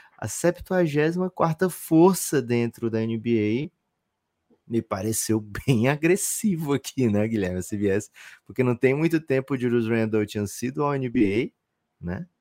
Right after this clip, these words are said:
Então tava no top quinze, digamos assim. Nessa temporada ficou na discussão o tempo todo, né,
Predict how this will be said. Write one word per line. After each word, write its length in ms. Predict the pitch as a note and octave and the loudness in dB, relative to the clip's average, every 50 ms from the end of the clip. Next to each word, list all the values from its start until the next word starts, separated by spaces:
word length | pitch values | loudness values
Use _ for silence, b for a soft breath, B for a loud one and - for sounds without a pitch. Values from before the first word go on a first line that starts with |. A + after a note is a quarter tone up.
| _ _ - | _ _ -16
Então 220 | F2+ - F#2 F2 | -10 -8 -8 -6
tava 180 | - F#2+ F#2+ F#2+ | -4 -2 -2 -2
no 120 | G2+ G2+ | -2 -2
top 260 | - A2 G#2+ - - | 0 -2 -2 -2 -4
quinze, 400 | - - A2+ A#2 C#3+ F3 D#3+ B2 | -6 -4 -2 -2 -2 -2 -4 -6
digamos 340 | F#2 F#2 F2 F#2+ F#2 F#2+ F#2 | -6 -6 -4 -4 -4 -4 -4
assim. 460 | G2 G2 G2 - - G2 G2+ B2+ D#3+ - b b b b b b b - | -6 -6 -6 -6 -6 -6 -6 -6 -8 -12 b b b b b b b -6
Nessa 380 | D3+ C#3+ C3+ B2+ A#2+ - C3+ | 4 6 6 6 6 4 0
temporada 800 | C3+ C3+ C3+ A#2+ - C3 C3 B2+ A#2+ A2 G#2+ A#2 D3+ F3+ E3 A#2 | 2 2 0 0 2 4 6 6 8 6 6 6 4 2 0 -4
ficou 320 | - - A#2 A2+ - A#2+ B2 | -4 -4 -8 -4 -2 0 0
na 140 | B2+ C3 B2+ | 0 0 -2
discussão 500 | - - - C#3 C3+ - - - C3 D3+ | -4 -6 -6 -4 -4 -4 -2 -2 -2 -2
o 60 | D#3 | -2
tempo 260 | - D3+ D#3 - - | -4 -6 -6 -6 -12
todo, 340 | - - E3+ G#3 A3+ F3 C3 | -4 0 0 0 0 0 -2
né, 220 | A#2+ B2 D#3+ D#3 | -2 -4 -6 -8